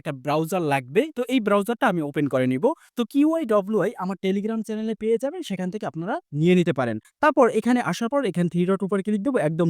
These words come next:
নিচ থেকে এখানে যে আরবান ভিপিএন, এটার উপরে ক্লিক দেবো, এখান থেকে আমরা ভিপিএনটা কানেক্ট করে নেব। তারপর ব্যাক দিয়ে এখানে Gemini-তে চলে আসবো, এখানে আমার Gemini Pro ভার্সন আছে, যেটা আমি ফ্রিতে নিয়েছি। তো এখন একটু আগে যে কপি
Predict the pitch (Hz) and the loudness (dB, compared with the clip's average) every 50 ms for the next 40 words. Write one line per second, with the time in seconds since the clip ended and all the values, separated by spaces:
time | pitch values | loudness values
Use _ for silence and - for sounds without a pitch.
0 | 160 165 208 226 - - 254 247 - 202 156 160 156 156 160 156 156 170 160 147 | 4 2 2 0 -2 -2 -4 -2 0 0 0 2 2 2 2 2 2 2 2 0
1 | - - - - - 156 165 170 214 240 254 233 214 208 214 247 240 262 269 262 | -2 -8 -14 -4 2 2 2 4 4 4 4 6 4 4 4 4 4 2 4 2
2 | 160 156 160 156 180 170 170 - 202 202 190 190 254 269 466 - 165 160 170 185 | 2 0 0 0 0 0 0 0 -2 -4 -2 -2 -4 -4 -4 -8 -6 -4 -4 -4
3 | 190 226 180 - 151 135 131 120 135 135 127 156 165 175 202 285 392 _ _ - | -2 -2 -2 0 0 0 -2 -2 -4 -4 -2 -2 -2 0 0 -2 -4 _ _ -20
4 | _ _ _ - 185 175 190 180 - 180 151 139 131 123 101 110 - _ _ _ | _ _ _ 4 6 6 6 6 4 4 4 4 4 2 0 -4 -8 _ _ _
5 | - 233 226 240 262 233 175 175 180 170 165 180 262 320 - 165 - 156 160 151 | 2 2 4 6 4 4 6 4 2 2 0 -2 -2 -2 -2 -4 -2 0 -2 0
6 | 135 143 156 156 160 165 165 160 - 269 330 381 _ _ - 170 143 135 131 127 | 2 2 0 2 2 0 0 -2 -2 -4 -8 -8 _ _ -2 0 2 4 2 2
7 | 135 202 277 226 - 180 165 151 143 143 143 135 151 151 147 147 135 156 156 156 | 0 0 -4 -4 -2 0 0 2 0 0 0 -2 -2 0 0 -2 -2 -2 0 0
8 | 156 156 160 156 - 190 196 180 170 - 381 427 _ _ _ - 151 165 156 160 | 2 0 0 -2 -2 -4 -4 -4 -4 -6 -8 -8 _ _ _ -6 -6 -4 -2 0
9 | 143 147 139 - - 202 208 202 - 330 403 _ _ _ - 151 156 165 160 147 | 0 0 0 -2 -2 -2 -2 0 0 -2 -2 _ _ _ -2 4 4 6 6 4
10 | - - 127 107 _ _ _ _ - 233 - 247 285 285 - 226 233 - - 262 | 2 -2 -10 -12 _ _ _ _ -4 -2 0 2 0 4 4 4 2 4 0 -4
11 | - _ - 330 320 311 285 302 277 302 - 233 214 196 226 | -4 _ -4 -2 0 0 0 0 -2 -2 2 2 2 2 2